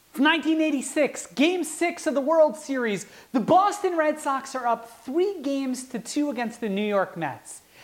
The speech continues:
It's the bottom of the tenth inning. The Red Sox are winning.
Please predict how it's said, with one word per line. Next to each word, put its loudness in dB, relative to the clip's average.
It's 4
the 2
bottom 4
of -2
the -2
tenth -2
inning. -2
The 2
Red 8
Sox 2
are 4
winning. 0